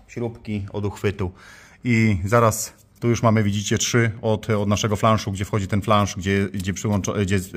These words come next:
przyłączony jest wał, e, przykręcony, odkręcone. To już pokazywałem wcześniej. I zaraz wyskakujemy z nim dookoła, oblatujemy wszystkie, które trzymają go na skrzyni. No i tyle. I zaraz idziemy na stół i obejrzymy sobie, w jakim stanie jest olej. Spuszczę ten olej i zobaczymy, rozkręcimy cały reduktor.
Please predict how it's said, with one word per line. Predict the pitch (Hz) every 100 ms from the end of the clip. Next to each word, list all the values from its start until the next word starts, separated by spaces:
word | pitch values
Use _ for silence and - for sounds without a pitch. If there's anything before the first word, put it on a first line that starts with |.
| 107
przyłączony | - 107 95 101
jest | 98 92 98
wał, | 107 104 - - - - - -
e, | 107 95
przykręcony, | - 101 95 107 98 92
odkręcone. | 98 - 113 98 123 107 92 -
To | 113
już | 107
pokazywałem | - 101 95 92
wcześniej. | 85 98 87 90 - - - - - -
I |
zaraz | 117 113
wyskakujemy | 104 110 104 107 104 101
z |
nim | 98 98 92 - - - -
dookoła, | 110 104 113 107
oblatujemy | 107 104 113 101 95
wszystkie, | 110 - 101
które | 101
trzymają | 92 98 95 92
go |
na | 90
skrzyni. | 85 107 95 87 - - - - - _ _ _ _ _
No | 113
i | 120
tyle. | 123 90
I |
zaraz | 98 98
idziemy | 101 104
na | 98
stół | 104 90 85 - -
i | 107
obejrzymy | 98 95 98 98
sobie, | 107 98 98 92 - - - _ _ -
w |
jakim | 104 107
stanie | 113 104
jest | 104 98
olej. | 139 127 113
Spuszczę | - - - 117
ten | 110
olej | 117 107 92
i | 95
zobaczymy, | 98 95 104 92
rozkręcimy | 92 104 92 92
cały | 90 90
reduktor. | 85 82 -